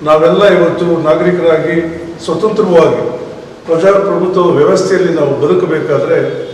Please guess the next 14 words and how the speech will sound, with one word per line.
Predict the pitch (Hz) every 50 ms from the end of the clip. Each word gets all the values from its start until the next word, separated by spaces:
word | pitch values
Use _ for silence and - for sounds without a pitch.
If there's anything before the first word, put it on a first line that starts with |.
| - - -
ಇವತ್ತು | 147 147 147 151 170 165
ನಮ್ಮ | 151 147 147 147 147 147 143 139 139 - - - 147
ದೇಶಕ್ಕೋಸ್ಕರ | 160 170 165 - 180 170 165 165 - - 165 165 - 147 127 - - - - - - - - - - -
ಹೋರಾಟ | 151 180 214 220 220 220 208 196
ಮಾಡಿದಂಥ | 175 160 143 143 143 131 127 - - 143 - - - - - 147
ನಮ್ಮ | 143 143 143 139 135 135
ಮಹನೀಯರನ್ನ | 170 185 185 202 196 180 165 156 151 - 156 143
ನಾವು | 143 131 131 127 120
ನೆನ್ಕೋಬೇಕಾಗ್ತದೆ. | 123 135 139 - - 135 135 131 131 135 - - - - - - - - - - - - - - - - - -
ಅವರಿಂದ | 135 147 156 180 196 208 220
ಇವತ್ತು | 214 196 180 180 180 - 175 180 180 175
ಈ | 165 -
ದೇಶ | 165 175 185 175 185 185 175 180 170 - - - - - 156
ಇಷ್ಟು, | - - - 165 151 147 139 - - -